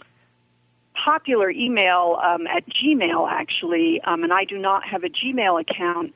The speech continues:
and he could read my cell phone number, my home address, and he picked up the phone and called me.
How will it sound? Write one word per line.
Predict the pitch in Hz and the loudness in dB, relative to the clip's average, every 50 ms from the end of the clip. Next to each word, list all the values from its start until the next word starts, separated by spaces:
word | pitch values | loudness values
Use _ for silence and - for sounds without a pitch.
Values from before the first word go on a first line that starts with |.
| _ - | _ -8
and | 185 180 175 175 175 175 170 165 151 - | -4 -2 0 0 0 0 -2 -4 -4 -6
he | - - - 226 220 214 214 196 - | -10 -10 -6 -4 -2 -2 -4 -4 -6
could | - - 220 202 160 160 160 - - - _ | -4 -2 -2 -2 -2 -6 -16 -20 -20 -20 _
read | - 202 214 220 220 208 | -10 -6 -4 -4 -4 -2
my | 196 170 170 170 165 - - | 0 0 0 0 -2 0 0
cell | 226 233 240 - - | 2 2 2 0 -2
phone | 262 240 233 233 | -2 -2 0 0
number, | 233 233 233 220 233 226 | 0 0 2 2 0 0
my | 214 180 165 - | 0 -2 -4 -4
home | - 185 180 180 180 | -4 -4 -4 -4 -4
address, | 165 190 202 208 208 214 214 - - - - | -4 0 2 4 4 4 2 0 -4 -10 -8
and | 196 190 185 | -6 -6 -6
he | - 202 | -6 -8
picked | - _ 202 - - - | -6 _ -8 -4 -2 -4
up | 190 - | -4 -4
the | - 170 | -6 -8
phone | - - 185 180 180 185 | -4 -4 -2 -2 -2 -2
and | 180 175 | -4 -6
called | - - - 269 311 320 - | -2 0 2 2 2 2 0
me. | 196 180 170 170 170 | 0 0 0 0 0